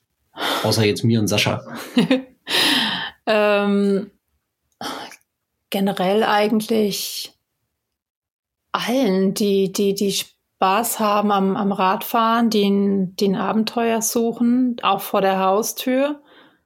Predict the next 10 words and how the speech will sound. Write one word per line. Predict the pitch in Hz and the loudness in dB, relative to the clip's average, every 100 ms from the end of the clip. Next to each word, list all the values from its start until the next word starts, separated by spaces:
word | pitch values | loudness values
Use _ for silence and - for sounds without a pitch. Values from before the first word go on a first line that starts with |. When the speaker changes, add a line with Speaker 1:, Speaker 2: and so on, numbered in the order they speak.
| _ _ _ | _ _ _
Speaker 2:
ne, | 202 208 233 226 | -2 0 0 0
ähm, | 214 208 202 | 0 2 2
die | 208 | 0
vielleicht | 202 214 208 185 | 0 2 2 0
auch | |
mal, | 190 202 196 196 | 0 2 2 2
ähm, | 196 196 | 2 2
Europa | 202 196 196 202 240 | 0 0 0 2 0
kennenlernen | 247 247 233 233 233 226 | 0 0 2 2 2 2
wollen | 220 226 233 262 262 | 2 2 2 2 0